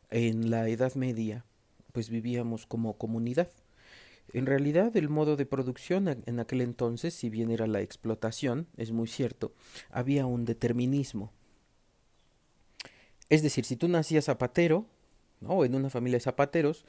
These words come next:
pues tu destino era ser zapatero. Si tú eras siervo, pues tu destino era ser siervo. Si tú eras rey, pues tu destino era ser rey. Y así sucesivamente. Es decir, las familias que eran parte de la realeza, pues se dedicaban a la realeza.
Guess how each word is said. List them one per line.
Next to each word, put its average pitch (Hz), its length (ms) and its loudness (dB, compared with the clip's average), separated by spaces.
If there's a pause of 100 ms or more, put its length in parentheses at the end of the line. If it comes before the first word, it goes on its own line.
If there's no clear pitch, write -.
(320)
pues 113 200 -2
tu 117 140 -4
destino 160 460 -2
era 127 140 -2
ser 113 180 -2
zapatero. 147 540 0
Si 120 140 -4
tú 120 140 -4
eras 117 160 -4
siervo, 123 400 -2
pues - 180 -10
tu - 120 -6
destino 113 280 -6
era 104 120 -2
ser 101 180 -4
siervo. 160 400 -2
Si - 120 -8
tú - 100 -4
eras 113 220 2
rey, 117 160 -2
pues - 180 -4
tu 113 100 -6
destino 117 340 -4
era 107 120 0
ser - 240 -6
rey. 180 220 0 (400)
Y 156 140 6
así 151 240 2
sucesivamente. 175 800 -2
Es 151 60 -6
decir, 147 260 -2
las 143 160 0
familias 156 460 -2
que 143 100 -2
eran 127 120 -2
parte 127 240 -2
de 123 60 0
la 127 100 2
realeza, 156 520 0
pues - 140 -10
se 110 80 0
dedicaban 110 400 -2
a 110 40 -2
la 110 120 -2
realeza. 151 600 -2